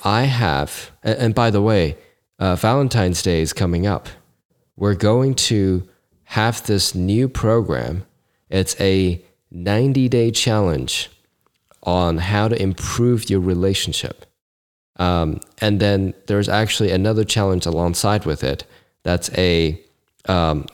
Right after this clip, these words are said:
one is really for people that already have a, are in a relationship. They have a relationship, existing relationship, right? Another one is for people that are single and would like to find a new relationship,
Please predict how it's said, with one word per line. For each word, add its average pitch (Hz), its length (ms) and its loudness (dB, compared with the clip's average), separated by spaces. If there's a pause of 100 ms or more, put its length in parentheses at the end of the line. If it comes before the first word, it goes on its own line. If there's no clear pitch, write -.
(120)
one 120 260 2
is 101 240 2
really 107 280 4
for 85 460 0 (280)
people 101 220 0
that 90 180 2
already 87 600 2 (260)
have 82 520 -2
a, 80 180 0 (100)
are 87 200 2
in 90 240 2
a 85 100 0
relationship. 82 760 -2 (220)
They 78 100 -4
have 85 320 0
a 73 160 0
relationship, 80 720 0
existing 73 540 -2
relationship, - 600 -4
right? 73 200 -2 (280)
Another 113 400 2
one 110 180 4
is 92 140 2
for 87 260 0
people 92 360 0
that 87 200 0
are 80 300 0 (220)
single 131 580 -2 (580)
and 92 260 0
would 87 280 0
like 98 300 0
to 82 180 0
find 78 300 -2
a 71 60 -2
new 76 160 -2
relationship, 69 720 -4